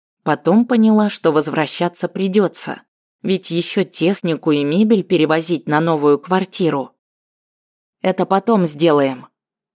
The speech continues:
кивнул молодой человек, а я с ним согласилась. Есть дела поважнее:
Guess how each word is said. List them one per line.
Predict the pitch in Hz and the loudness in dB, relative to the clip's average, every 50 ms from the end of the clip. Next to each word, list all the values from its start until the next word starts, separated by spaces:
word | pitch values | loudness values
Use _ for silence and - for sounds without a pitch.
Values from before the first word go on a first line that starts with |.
| _ _ _ | _ _ _
кивнул | - 190 180 185 190 190 180 160 | -2 0 2 2 2 2 2 2
молодой | 147 147 147 151 156 151 170 165 156 | 2 2 2 2 2 2 0 0 0
человек, | - - - 143 139 135 131 143 190 214 - - - _ _ _ _ _ | -2 -4 -2 0 0 2 2 0 -2 -2 -4 -12 -20 _ _ _ _ _
а | 180 175 | -2 -2
я | 165 175 214 240 | 0 0 0 0
с | - - | 0 -2
ним | - 156 151 151 | -2 -2 -2 -2
согласилась. | - - 175 160 175 190 202 - - - 180 147 147 135 123 - - - _ _ _ _ _ _ _ _ _ _ _ _ _ | 0 -2 0 2 2 2 2 0 -2 -2 0 2 2 0 0 -4 -12 -14 _ _ _ _ _ _ _ _ _ _ _ _ _
Есть | - 196 226 247 214 190 180 | 0 2 2 2 2 0 0
дела | 180 202 208 208 202 | 2 4 4 4 2
поважнее: | 208 - 175 185 190 190 196 202 214 208 185 151 131 123 - | 2 0 2 2 2 0 2 2 4 4 4 2 -2 -6 -10